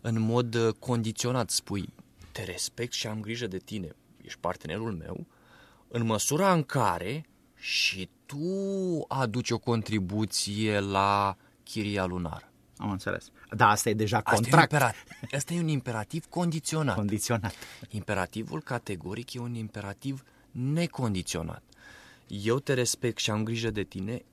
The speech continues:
Speaker 1: indiferent de contribuția ta la bunăstarea mea.
Speaker 2: Așadar, acțiunile noastre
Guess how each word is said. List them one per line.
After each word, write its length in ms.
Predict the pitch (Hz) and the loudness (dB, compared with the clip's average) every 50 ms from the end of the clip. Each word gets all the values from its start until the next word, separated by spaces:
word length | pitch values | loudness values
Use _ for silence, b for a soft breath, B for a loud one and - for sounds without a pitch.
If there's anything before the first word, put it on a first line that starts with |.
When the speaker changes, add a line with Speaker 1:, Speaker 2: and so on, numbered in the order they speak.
| _ _ | _ _
Speaker 1:
indiferent 1800 | - 147 139 147 170 185 185 190 190 185 185 175 156 151 147 135 131 143 156 160 - - - 160 156 156 156 165 170 180 185 185 180 175 - - | -6 -4 0 2 2 4 4 4 4 4 4 2 2 0 -2 -4 -2 -2 -2 -2 -2 -2 0 2 4 4 4 4 2 4 4 4 4 4 2 0
de 180 | 143 123 135 | 2 2 2
contribuția 920 | 131 - - 127 120 113 107 - 113 104 104 110 110 104 - - 113 104 98 92 - | 2 2 2 0 0 0 0 0 -2 0 0 0 0 0 0 2 2 2 2 2 2
ta 160 | - 104 101 | 2 2 2
la 160 | 98 98 98 | 4 2 2
bunăstarea 720 | 98 98 95 101 95 92 92 - - - 95 87 85 90 | 0 0 -2 -2 -2 -2 -2 -2 -4 -4 -4 -4 -4 -4
mea. 200 | 90 90 - - - - - - - - _ _ _ B B B B B B B B B B | -6 -6 -6 -8 -8 -10 -18 -20 -20 -20 _ _ _ B B B B B B B B B B
Speaker 2:
Așadar, 500 | B 123 - 139 117 117 131 151 180 - b b b | B 2 4 4 8 10 10 8 8 6 b b b
acțiunile 540 | b - 139 - - 156 156 165 165 156 147 | b 4 4 4 4 4 6 6 8 8 8
noastre 640 | 131 127 120 110 107 107 - - 120 127 160 185 | 8 8 8 8 8 6 4 2 2 2 2 2